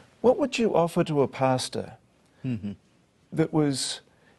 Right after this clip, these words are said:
Speaker 1: keen and, and eager to reach the community,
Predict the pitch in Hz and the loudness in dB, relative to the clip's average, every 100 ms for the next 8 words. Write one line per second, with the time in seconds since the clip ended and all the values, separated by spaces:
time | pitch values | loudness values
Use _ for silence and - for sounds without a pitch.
0 | _ _ _ - 190 185 185 185 175 151 | _ _ _ 0 4 4 4 2 -2 -6
1 | - - _ _ _ _ _ _ _ - | -16 -20 _ _ _ _ _ _ _ -10
2 | 131 131 - 135 123 - 180 214 170 165 | -8 -8 -6 -2 -2 4 6 6 4 -2
3 | - 131 127 143 - 135 - 127 123 120 | 0 2 2 0 -2 -6 -2 0 0 0
4 | 139 | -4